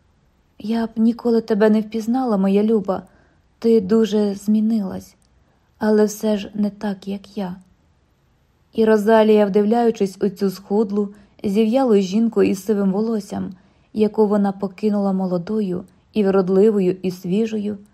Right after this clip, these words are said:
відповіла: «Це правда, ви змінились, пані Жанно,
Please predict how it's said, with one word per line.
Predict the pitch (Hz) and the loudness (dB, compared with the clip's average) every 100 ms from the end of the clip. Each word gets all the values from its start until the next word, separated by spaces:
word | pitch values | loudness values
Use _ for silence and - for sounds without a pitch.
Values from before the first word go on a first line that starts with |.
| _ _ - | _ _ -10
відповіла: | 190 185 190 208 202 180 190 _ _ _ _ _ _ _ _ _ _ _ | -10 -8 -10 -10 -10 -12 -16 _ _ _ _ _ _ _ _ _ _ _
«Це | - - 226 220 214 | -14 -6 -4 -6 -8
правда, | 247 277 208 - - _ _ _ - | -8 -8 -8 -10 -12 _ _ _ -2
ви | 202 220 | 4 4
змінились, | 196 202 202 233 208 180 | 4 0 0 0 -4 -6
пані | - 180 190 | -10 -8 -6
Жанно, | 196 190 180 180 | -6 -8 -8 -10